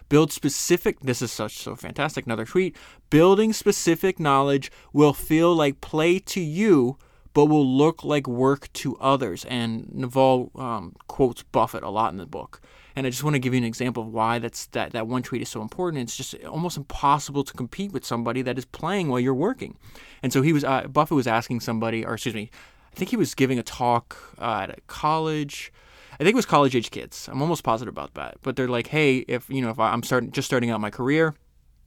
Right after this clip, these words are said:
what do you recommend, like, the best route to take so I can do what you did? I wanna be a successful investor," in his case. And so he pointed to a stack of, it was just, like, company reports, um, and he said,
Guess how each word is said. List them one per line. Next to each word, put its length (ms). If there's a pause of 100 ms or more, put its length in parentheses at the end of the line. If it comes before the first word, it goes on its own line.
(500)
what 140
do 60
you 60
recommend, 460
like, 140
the 60
best 440
route 400
to 100
take 440
so 180
I 80
can 220
do 200
what 140
you 160
did? 280
I 100
wanna 260
be 240
a 80
successful 500
investor," 420
in 60
his 180
case. 360 (560)
And 100
so 80
he 140
pointed 340
to 80
a 60
stack 580
of, 340
it 60
was 160
just, 160
like, 220 (380)
company 280
reports, 800 (920)
um, 380
and 140
he 80
said, 460